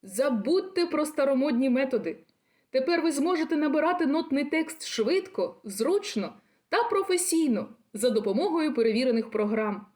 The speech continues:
Це не лише заощадить ваш час, а й підвищить якість роботи з учнями.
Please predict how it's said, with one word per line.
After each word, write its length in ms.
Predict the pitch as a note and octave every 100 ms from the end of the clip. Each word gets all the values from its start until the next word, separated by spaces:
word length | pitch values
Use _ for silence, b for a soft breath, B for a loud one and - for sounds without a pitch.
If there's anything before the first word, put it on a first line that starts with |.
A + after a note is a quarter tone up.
| _ _ _ _ _ -
Це 140 | C4+
не 120 | C4
лише 400 | A#3+ A3+ B3+ G4+
заощадить 680 | F4+ F4+ F4 - D#4 A#3+ A#3
ваш 200 | B3+ C4
час, 480 | - C4+ F3 - - _ _ _ _
а 80 | F4+
й 80 | A4
підвищить 640 | F4+ G#3 D4+ D#4+ - B3+
якість 420 | G#3 A#3 A#3+ A#3
роботи 380 | A3+ G#3 G#3+ G#3+
з 100 | G#3+ -
учнями. 500 | A3 - F#3 E3